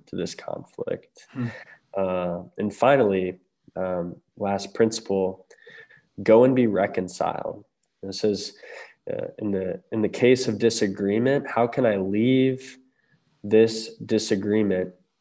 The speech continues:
Speaker 1: being reminded of the other person's identity in Christ?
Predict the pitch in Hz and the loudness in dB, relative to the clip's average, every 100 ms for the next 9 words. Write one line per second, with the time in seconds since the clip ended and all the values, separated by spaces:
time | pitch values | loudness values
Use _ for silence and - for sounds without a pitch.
0 | _ _ - 107 104 98 98 107 117 104 | _ _ 0 2 4 2 4 4 4 4
1 | 92 92 95 _ - 98 101 98 104 107 | 0 -4 -10 _ -8 -4 2 4 4 2
2 | 104 98 98 90 92 95 98 101 107 104 | 0 0 -2 -2 -2 -2 -2 0 -2 -2
3 | - - 90 107 - - | -4 0 0 -2 -6 -16